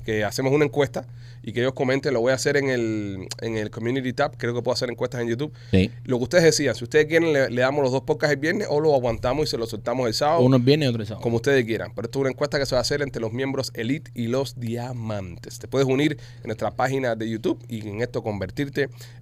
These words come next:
Speaker 1: en uno de los patrocinadores. Quiero, eh, perdón, en uno de los, de los miembros. Hablando de patrocinadores, quiero recordarte que la mejor pizza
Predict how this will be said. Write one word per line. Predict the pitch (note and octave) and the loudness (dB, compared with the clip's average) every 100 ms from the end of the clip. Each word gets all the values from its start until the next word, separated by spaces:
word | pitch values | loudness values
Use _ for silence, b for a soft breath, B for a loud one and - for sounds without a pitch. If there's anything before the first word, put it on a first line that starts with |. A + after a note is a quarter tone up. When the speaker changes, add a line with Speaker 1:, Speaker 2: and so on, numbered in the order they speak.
| - | -2
Speaker 1:
en | C#3+ | 2
uno | C3+ C#3 C3+ - | 2 2 0 -2
de | A#2+ A2+ | -2 2
los | A2+ | 2
patrocinadores. | A#2 A#2 A#2 - A#2+ F#2+ - | 0 -2 -2 -6 -4 -4 -4
Quiero, | - F3 F#3 F3+ E3 E3 D3+ | 0 4 6 6 6 6 4
eh, | C3 B2 A#2+ | 2 2 0
perdón, | B2 B2 A2+ | 0 2 2
en | A2+ | 2
uno | C3 C#3+ | 2 4
de | C3 | 2
los, | A#2 A2 G#2 G2 | 2 2 2 0
de | A2+ | 0
los | G#2+ | 0
miembros. | A#2 G#2 F#2+ - B B B | 0 -2 -4 -8 B B B
Hablando | A#2+ D#3 | 2 2
de | |
patrocinadores, | E3+ E3+ E3+ D#3+ F#3 - | 2 2 2 4 4 2
quiero | D#3 | 2
recordarte | D#3 D3+ C#3+ D3+ F3+ - B B | 4 4 4 2 0 -6 B B
que | - | -4
la | D#3 | -2
mejor | D#3 F#3 - - - | 4 2 2 -6 -2
pizza | A3 - - | -2 -2 -6